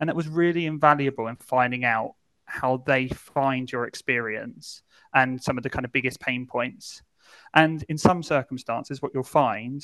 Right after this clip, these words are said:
is individuals who are non-speaking, because of the kind of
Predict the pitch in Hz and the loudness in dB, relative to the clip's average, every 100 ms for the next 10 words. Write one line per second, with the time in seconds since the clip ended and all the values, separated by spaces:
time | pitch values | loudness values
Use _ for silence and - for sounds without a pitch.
0 | - - - 135 135 - 156 147 143 135 | -14 -20 -6 -6 -6 -8 -6 -4 -4 -4
1 | - 147 156 147 120 120 - 127 139 156 | 2 6 6 4 -2 -6 -8 -6 -2 -2
2 | 170 - _ _ _ _ _ _ _ - | -2 -12 _ _ _ _ _ _ _ -10
3 | 139 - 170 147 - - 139 135 | 4 6 6 2 -6 -6 -4 -2